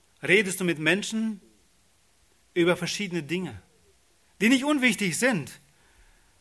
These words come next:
aber kommt das Evangelium, das so eine Priorität hat,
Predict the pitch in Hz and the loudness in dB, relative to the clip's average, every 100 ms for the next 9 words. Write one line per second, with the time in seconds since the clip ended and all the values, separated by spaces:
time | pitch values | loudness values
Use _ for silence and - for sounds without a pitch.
0 | _ _ _ _ _ - 143 143 - 180 | _ _ _ _ _ -4 -2 -2 -4 -4
1 | 190 170 160 156 143 139 214 220 220 208 | -4 -4 -4 -4 -4 -2 2 2 2 0
2 | 175 - - _ _ - 165 165 - 277 | -6 -14 -20 _ _ -2 0 0 2 2
3 | 254 226 214 214 - 269 269 180 | 4 2 2 0 0 -4 -4 -8